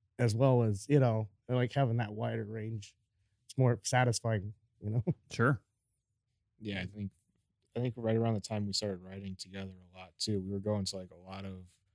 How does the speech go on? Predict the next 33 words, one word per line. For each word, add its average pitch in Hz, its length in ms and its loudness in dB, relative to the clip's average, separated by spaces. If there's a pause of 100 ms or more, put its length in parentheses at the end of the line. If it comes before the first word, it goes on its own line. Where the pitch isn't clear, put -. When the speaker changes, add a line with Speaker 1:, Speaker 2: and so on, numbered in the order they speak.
(280)
Speaker 3:
these, 101 140 -2
like, 85 160 -6
underground 98 420 0
techno 107 320 -4
parties 120 460 6
that 98 120 -2
were, 90 140 -4
like, 90 180 -6
these 95 240 -2
long 95 320 -2
form 95 640 0
eight, 95 220 -2
nine, 95 320 -2
twelve 95 240 -4
hour 90 200 -4
parties. 87 640 0 (520)
And, 95 100 0
like, 92 160 2
you 92 100 -8
play 117 160 6
the 95 60 6
same 98 240 2
shit, 95 320 4
it's 78 120 -8
gonna 90 160 -2
get 85 220 -8
tired. 90 400 0
So, - 140 -6
like, 87 180 -6
they 92 80 -8
curate 95 400 2
these 87 140 -10
different 90 380 -4